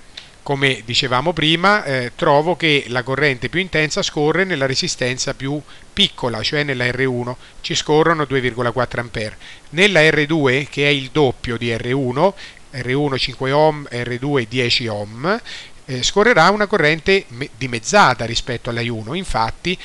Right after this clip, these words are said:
uno virgola due ampere è la metà di due virgola quattro ampere. Nella R tre, che è il doppio di R due,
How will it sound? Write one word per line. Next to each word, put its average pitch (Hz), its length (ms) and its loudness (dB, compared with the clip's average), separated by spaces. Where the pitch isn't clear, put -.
uno 147 240 -2
virgola 127 300 0
due 175 100 2
ampere 147 440 0
è - 20 -2
la 127 100 -2
metà 135 320 0
di 123 120 -6
due 120 160 -4
virgola 117 320 -6
quattro 113 300 -6
ampere. 110 320 -12
Nella 185 440 4
R 143 220 2
tre, 139 260 2
che 135 200 -2
è 151 40 6
il 143 240 2
doppio 151 460 2
di 120 160 0
R 117 160 -4
due, 117 420 -4